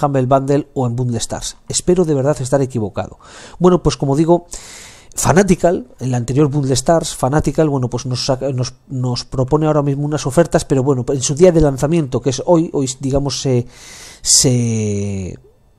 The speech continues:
eh, no me sale la palabra, pero bueno, eh, se inaugura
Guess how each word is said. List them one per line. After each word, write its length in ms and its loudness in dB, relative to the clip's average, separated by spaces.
eh, 600 -10
no 100 -4
me 60 -4
sale 160 -2
la 80 -2
palabra, 380 -2
pero 140 -2
bueno, 180 2
eh, 360 0
se 140 4
inaugura 640 6